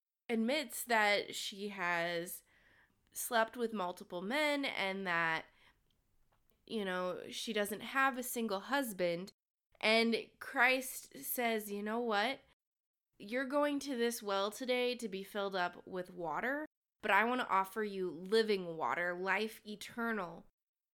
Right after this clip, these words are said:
something so much greater." And that is what we're called to do, is go be with people as we travel and bring Christ into the conversation,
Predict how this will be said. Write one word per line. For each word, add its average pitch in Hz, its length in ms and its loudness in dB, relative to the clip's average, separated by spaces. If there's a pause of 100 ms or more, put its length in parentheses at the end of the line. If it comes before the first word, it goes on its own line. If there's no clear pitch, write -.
(800)
something 220 680 -4
so 214 320 -2
much 196 360 -4
greater." 175 420 -4 (520)
And 190 340 -2 (180)
that 214 280 4
is 262 440 0
what 202 300 0
we're 196 160 -2
called 190 380 -2
to 196 100 -4
do, 165 240 -4
is 170 180 -6
go 175 220 -2
be 190 240 -4
with 269 240 -6
people 165 640 -8 (340)
as 233 300 0
we 220 160 -4
travel 170 720 -6 (400)
and 180 240 -4
bring 165 240 -4
Christ - 400 -12
into 175 240 -12
the 165 80 -10
conversation, - 760 -12